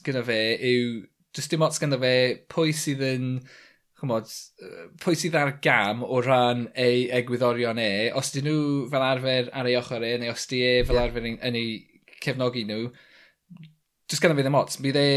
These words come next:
Speaker 1: yn, yy, yy, beniadol ohonyn nhw.
Speaker 2: Ie.
Speaker 1: Os ydyn, os ydi e'n teimlo fy nhw'n <laughs> anghywir, a
Speaker 2: Ie.
Speaker 1: ch'mo', chwarae teg.
Speaker 2: Ie,
Speaker 1: Dwi, dwi
Speaker 2: so
Speaker 1: fel arfer, os 'di rywun, os 'di rywun ar ochr fi yn gwneud rhywbeth dwi'm yn hoffi, fel arfer, dwi jyst ddim yn dweud dim byd. Ti'n gwbod,
Speaker 2: Dyna
Speaker 1: dyna beth
Speaker 2: beth,
Speaker 1: yw,
Speaker 2: yfe?
Speaker 1: dyna beth sy'n haws gwneud,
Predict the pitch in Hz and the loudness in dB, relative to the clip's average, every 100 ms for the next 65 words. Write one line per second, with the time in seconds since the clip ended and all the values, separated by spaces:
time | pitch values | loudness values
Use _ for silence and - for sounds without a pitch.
0 | 139 139 127 123 120 117 - - 120 113 | 2 2 2 0 -4 -6 -12 -6 -2 0
1 | 117 110 78 - - _ _ _ _ _ | 2 0 0 -10 -20 _ _ _ _ _
2 | - 120 120 113 110 - 123 135 127 127 | -8 -6 -4 -6 -10 -14 0 2 4 2
3 | 123 113 113 110 107 107 101 - _ 156 | 0 -2 -2 -4 -4 -6 -8 -14 _ -14
4 | 180 _ _ - - 147 - 127 127 127 | -14 _ _ -20 -4 -2 -2 -2 -2 0
5 | 143 143 135 127 123 131 127 123 127 127 | 0 2 0 0 0 0 0 0 0 0
6 | 131 131 - - 139 139 190 160 104 - | -2 -4 -8 -2 0 4 4 4 0 -4
7 | - 135 147 120 131 165 156 190 170 151 | -2 0 0 -2 0 0 2 2 0 0
8 | - - - - _ 123 113 190 175 226 | -12 -18 -18 -20 _ -10 4 4 6 6
9 | 180 143 180 - 196 208 185 175 202 220 | 8 8 8 6 8 10 8 4 2 2
10 | 180 156 139 143 139 151 110 123 - - | 2 2 2 0 0 0 0 -4 -10 -20
11 | _ - 123 120 127 127 120 113 127 113 | _ 2 2 2 0 0 0 -4 -6 -6
12 | 110 127 127 151 147 127 113 127 101 110 | -6 -4 -2 2 4 4 0 -6 -8 -8
13 | 110 135 131 110 107 107 - 131 151 151 | -4 -4 -4 -6 -4 -4 -4 0 2 4
14 | 135 170 160 151 143 - 143 180 185 190 | 6 6 6 6 4 2 2 4 8 6
15 | 185 160 165 160 156 160 151 117 104 | 6 2 2 2 0 0 2 2 2